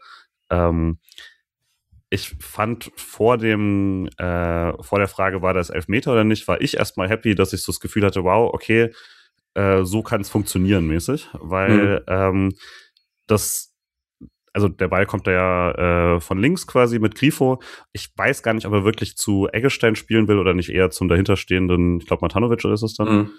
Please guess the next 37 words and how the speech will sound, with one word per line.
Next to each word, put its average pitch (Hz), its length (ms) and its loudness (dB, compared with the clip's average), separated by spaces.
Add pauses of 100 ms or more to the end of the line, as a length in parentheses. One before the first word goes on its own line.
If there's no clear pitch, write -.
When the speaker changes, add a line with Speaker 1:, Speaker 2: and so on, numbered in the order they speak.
(300)
Speaker 1:
Äh, 98 80 -4
aber 92 680 0 (500)
der 107 100 0
wär 101 140 0
auch 107 120 0
frei 90 220 -2
gewesen, 85 360 2
der 87 60 2
hätte 87 200 -4
auch 107 160 0
Platz - 240 -4
gehabt 82 180 -2
im 85 80 0
Strafraum, 82 460 -2
hätte - 240 -2
auch 95 180 0
eine 90 80 2
gute 85 160 0
Situation 82 480 0
gehabt, 82 380 -2
um 92 160 2
zumindest 87 280 4
einen 80 40 -10
Drehschuss 85 360 -4
machen 82 200 2
zu - 100 -6
können 87 240 -2
oder 87 180 2
sowas. 101 300 0 (520)
Und 95 420 0 (180)
so 101 140 2
diese 101 180 0
Lücke 104 320 2
da 95 140 2
zu - 140 -4
nutzen, 117 640 2
ähm, 92 440 -2